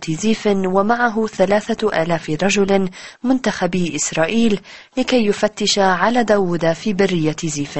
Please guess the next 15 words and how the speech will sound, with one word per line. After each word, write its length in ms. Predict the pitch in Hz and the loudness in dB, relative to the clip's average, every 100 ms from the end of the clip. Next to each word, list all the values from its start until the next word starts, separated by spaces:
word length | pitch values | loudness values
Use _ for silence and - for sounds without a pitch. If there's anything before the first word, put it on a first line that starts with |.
| 139 135 _ _ _ - | -8 -10 _ _ _ 0
ونزل 520 | 262 311 247 196 175 | 2 4 4 4 4
شاول 560 | 175 220 214 208 185 160 | 2 2 4 4 2 -2
في 160 | - | -6
تلة 280 | 156 190 160 - | -2 -2 -2 -6
حخيلة 500 | 151 170 - 233 202 | -4 -4 -2 0 4
الذي 560 | 185 175 190 196 208 202 | 4 4 2 0 2 0
مقابل 460 | 190 - 233 196 175 | 0 0 2 4 2
القفر 520 | 170 180 - 165 160 | -2 -6 -6 -4 -2
على 240 | 143 147 143 | 0 0 -2
الطريق، 440 | - 170 131 135 - - _ _ _ - | -4 -4 -4 -6 -10 -10 _ _ _ -4
وكان 580 | 175 - 190 202 202 185 | -2 0 0 2 2 2
داود 420 | 143 156 190 190 | 0 0 0 0
مقيما 680 | 190 151 - 202 196 180 175 | 0 -2 -2 -2 0 0 -2
في 140 | - | -6
البرية. 600 | 165 156 170 143 131 - | -4 -2 -2 -2 -6 -8